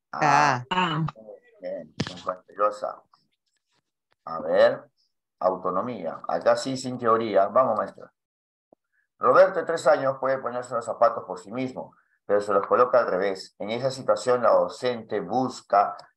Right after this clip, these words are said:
Speaker 1: continuar favoreciendo la autonomía de Roberto, busca que él mismo lo haga, pero con orientación de la maestra.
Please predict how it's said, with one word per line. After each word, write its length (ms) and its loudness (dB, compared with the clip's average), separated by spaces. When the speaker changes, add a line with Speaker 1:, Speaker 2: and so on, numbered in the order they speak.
Speaker 1:
continuar 640 2
favoreciendo 680 -2
la 60 4
autonomía 500 -2
de 60 4
Roberto, 460 4
busca 400 -4
que 100 -6
él 80 -6
mismo 360 -4
lo 160 6
haga, 360 6
pero 220 2
con 140 -2
orientación 500 -4
de 60 -6
la 80 0
maestra. 540 -2